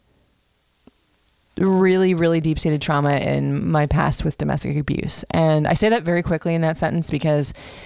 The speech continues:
it's a part of my life that was a very long time ago, but it definitely shaped big chunks of who I am as a human, of how I am as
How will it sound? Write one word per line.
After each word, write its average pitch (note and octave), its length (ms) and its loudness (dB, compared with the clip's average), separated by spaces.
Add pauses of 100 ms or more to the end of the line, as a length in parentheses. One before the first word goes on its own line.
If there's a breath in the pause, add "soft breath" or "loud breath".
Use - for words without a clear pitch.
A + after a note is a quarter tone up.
(200 loud breath)
it's E3+ 120 -2
a E3+ 40 -4
part F#3 180 2
of F3+ 80 0
my F#3 100 2
life E3+ 220 2
that E3+ 100 0
was D#3+ 120 0
a - 20 -2
very E3 180 2
long E3 160 2
time D3+ 240 0
ago, D3 240 2
but C#3+ 200 2
it - 260 -4
definitely D#3+ 540 0
shaped - 680 -2 (1000)
big F3+ 240 0
chunks D3+ 400 -2
of D3 80 -8
who E3+ 140 2
I D3+ 120 2
am C#3 200 2
as C3+ 60 -2
a C#3 60 -2
human, E3 520 2
of C#3 360 -2
how D#3 300 0
I D3 60 2
am D3 260 0
as C#3+ 240 -2